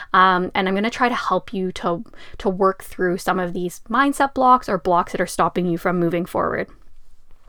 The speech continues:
So one thing that might be happening to you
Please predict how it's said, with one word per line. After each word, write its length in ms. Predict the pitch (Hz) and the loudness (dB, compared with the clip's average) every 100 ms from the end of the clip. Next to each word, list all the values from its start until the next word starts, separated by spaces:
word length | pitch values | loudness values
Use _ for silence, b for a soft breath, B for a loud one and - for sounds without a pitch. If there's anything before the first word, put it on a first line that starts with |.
| - | -12
So 200 | - 240 | 2 4
one 380 | 208 214 262 349 | 6 6 4 2
thing 340 | - 208 196 202 | 0 0 2 2
that 160 | 190 | 2
might 220 | 190 196 | 4 2
be 100 | - | 2
happening 480 | 220 180 180 196 196 | 2 4 4 0 -2
to 140 | - 247 | -2 0
you 240 | 302 | 2